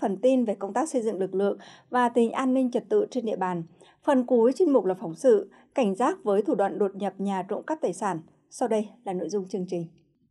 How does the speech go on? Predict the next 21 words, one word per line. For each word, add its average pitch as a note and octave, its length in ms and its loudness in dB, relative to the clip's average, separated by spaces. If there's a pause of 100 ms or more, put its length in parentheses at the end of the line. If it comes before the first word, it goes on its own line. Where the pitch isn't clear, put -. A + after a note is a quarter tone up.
(960)
Đảng B3+ 200 4
ủy A#3+ 260 8
Công D4 180 2
an D4 120 0
Trung C#4 160 4
ương C4+ 300 6
tổ G#3 180 2
chức D#4+ 220 -2
hội C4 160 6
nghị G3+ 260 -2
trực G#3 180 -2
tuyến A3 260 2
quán G3 200 0
triệt A#3+ 280 2
triển F3+ 240 0
khai A3+ 160 -4
quyết D4 120 -4
định B3+ 200 -2
số F#3+ 280 -2
chín G3 240 -2
mươi A#3 240 2